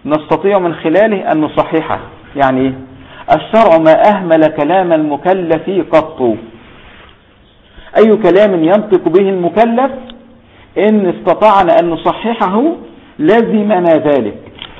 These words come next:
هو قال: "له عندي عشرة جنيهات إلا تسعة"، هو قال هذا، لم يتكلم بالفصاحة، لم يتكلم، لم يراعي قواعد اللغة العربية،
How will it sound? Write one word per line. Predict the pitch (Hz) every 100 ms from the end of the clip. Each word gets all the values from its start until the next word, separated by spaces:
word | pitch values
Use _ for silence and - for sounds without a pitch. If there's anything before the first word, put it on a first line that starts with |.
| - _ _ - - 160
هو | 165 160
قال: | 165 170
"له | 170 160 143
عندي | 175 151
عشرة | 151 170 151 143
جنيهات | 135 143 143 156
إلا | 180
تسعة"، | 165 190 196 190 175
هو | 170 196 185
قال | 196 185
هذا، | 175 156 - - - - - - - _ _ _ -
لم | 143 170 165
يتكلم | 151 147 170 175
بالفصاحة، | 160 156 143 185 180 170 175
لم | 175
يتكلم، | 156 151 156 131 - - - - - - _ -
لم | 160 165
يراعي | 156 156 180 147 165
قواعد | 151 151 175 139 139
اللغة | 147 135 143 170 160 151
العربية، | 151 131 127 143 170 196